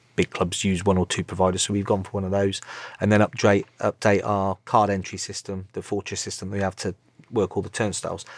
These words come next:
That needs updating at a cost of about a hundred, hundred and fifty thousand. So we've taken the view that we'll do that. Um, we'll get a new ticketing system as well. And I,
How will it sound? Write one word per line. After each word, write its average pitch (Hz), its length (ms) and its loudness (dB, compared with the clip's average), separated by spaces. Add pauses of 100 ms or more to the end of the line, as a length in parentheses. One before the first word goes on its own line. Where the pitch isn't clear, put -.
(180)
That 104 160 4
needs 95 220 -2
updating 92 400 -4
at 87 60 -6
a 87 60 -10
cost - 300 -6
of - 60 -12
about 92 200 2
a 82 40 -6
hundred, 90 280 -8
hundred 90 240 -6
and 90 100 -10
fifty - 280 -14
thousand. 90 500 -6 (400)
So 98 280 4 (220)
we've 107 140 0
taken 107 320 2
the 101 60 2
view 95 180 2
that 92 120 0
we'll 92 120 -6
do 123 240 4
that. 101 240 2 (880)
Um, 92 580 0 (500)
we'll 98 400 2
get 104 200 0
a 117 40 -6
new 104 160 0
ticketing - 420 -8
system - 380 -8
as 90 120 -6
well. 95 320 2 (640)
And 92 300 4 (580)
I, 101 180 4